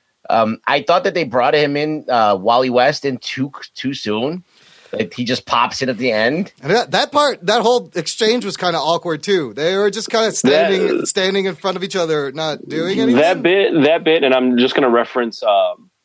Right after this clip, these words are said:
Speaker 3: Arrow too. That bit was felt rushed, just like the wedding of Felicity and, uh,
Speaker 2: Oh,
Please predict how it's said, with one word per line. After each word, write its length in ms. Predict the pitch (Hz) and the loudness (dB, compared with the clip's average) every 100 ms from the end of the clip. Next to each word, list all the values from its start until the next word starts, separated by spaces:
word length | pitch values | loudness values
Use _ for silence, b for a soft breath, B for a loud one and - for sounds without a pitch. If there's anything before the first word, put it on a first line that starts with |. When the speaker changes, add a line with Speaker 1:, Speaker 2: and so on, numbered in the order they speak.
| _ - | _ -6
Speaker 3:
Arrow 300 | 110 120 120 | -2 0 0
too. 280 | - 123 127 | -2 -2 2
That 280 | 123 139 151 | 2 2 0
bit 160 | 147 | -2
was 140 | 147 135 | -2 -2
felt 220 | 151 143 | -4 -2
rushed, 280 | 139 139 - | -4 -4 -10
just 260 | 131 - | -12 -6
like 280 | 131 120 - - - | -6 -6 -8 -20 -12
the 400 | 113 110 110 104 | -8 -6 -6 -6
wedding 520 | 98 110 113 104 104 - | -2 0 -2 -4 -12 -10
of 240 | 98 95 | -10 -10
Felicity 520 | _ 107 104 - 98 98 | _ -8 -8 -10 -14 -12
and, 140 | 98 | -14
uh, 100 | - | -4
Speaker 2:
Oh, 160 | - | 0